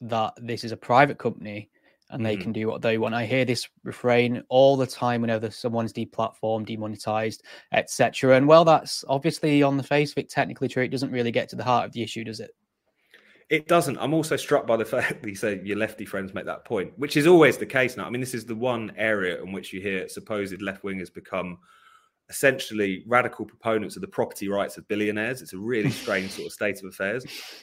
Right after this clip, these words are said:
Speaker 2: But I think we need to recognise what it is that we, first of all, there are all kinds of things we don't let private <laughs> companies do. Rightly so. You pass laws against these things. You inst-, you institute regulators to make sure that they don't abuse the monopolistic power that they can sometimes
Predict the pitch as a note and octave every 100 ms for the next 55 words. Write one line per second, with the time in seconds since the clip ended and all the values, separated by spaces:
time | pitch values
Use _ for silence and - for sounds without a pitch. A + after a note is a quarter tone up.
0 | _ A2+ D#3 F#3 E3+ D#3+ C#3+ C#3 B2+ A#2+
1 | A#2+ A#2 A2+ F#2+ G#2+ G#2 A2+ - C4+ B3+
2 | B2+ G#2 F2+ B2 C#3+ - F3+ F3+ - D3+
3 | C3 - G#2 F2+ F#2 F#2 F2+ - F#2 E2+
4 | - - - D3+ - - - C3+ - -
5 | - - C#3+ E3 C#3+ B2 B2 E3 A#2 D#2
6 | F2 G2+ C#3 G#2+ C#3 D3+ A2+ G#2 F#2 -
7 | E2+ E2+ E2+ G#2 G#2 - - - _ A2+
8 | G#2 A2 G2 G#2+ - G2+ G#2+ B2+ G#2 F#2+
9 | F2+ F2 - G2+ - G#2 F2+ G2 G#2 G2
10 | - _ - A#2 A2 G2 G2+ G#2+ A#2 -
11 | G2+ - F2+ - G#2 G2 F2+ E2 - G2
12 | F#2+ F#2+ G2+ G2 G2 F2+